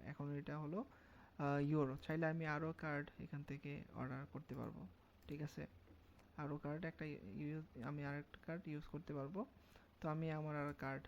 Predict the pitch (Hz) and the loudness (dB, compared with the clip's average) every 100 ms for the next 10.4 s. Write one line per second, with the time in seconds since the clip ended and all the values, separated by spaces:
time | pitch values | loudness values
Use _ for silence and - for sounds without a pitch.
0 | - 143 135 131 127 127 127 - 123 147 | -8 -6 -4 -4 0 0 0 -4 -4 -2
1 | 127 175 180 175 175 165 165 160 156 151 | -2 -2 0 2 2 2 0 0 -2 -2
2 | 151 156 151 - 214 - - - - - | -4 -4 -4 -2 -2 -2 -14 -14 -16 2
3 | 156 147 143 151 147 139 156 156 151 143 | 8 8 8 6 2 2 0 0 0 -2
4 | 143 143 117 131 156 175 220 202 160 - | 0 -2 -2 -4 -4 -4 -4 -4 -6 -2
5 | 151 151 180 247 - - - - 151 - | -2 0 0 -2 -8 -20 -20 -2 -2 0
6 | 135 92 - - - - - - - - | 0 -2 -4 -10 -12 -20 -20 -20 -10 2
7 | 151 147 143 143 - 156 160 165 170 185 | 6 6 6 2 0 -2 2 4 4 6
8 | 160 151 160 160 - 156 160 196 262 - | 4 2 0 -2 0 -2 2 0 -2 -12
9 | - - 143 139 - 143 147 170 139 143 | -20 -2 0 0 2 2 2 0 -2 -4
10 | - 175 - 185 | -6 -4 -2 -2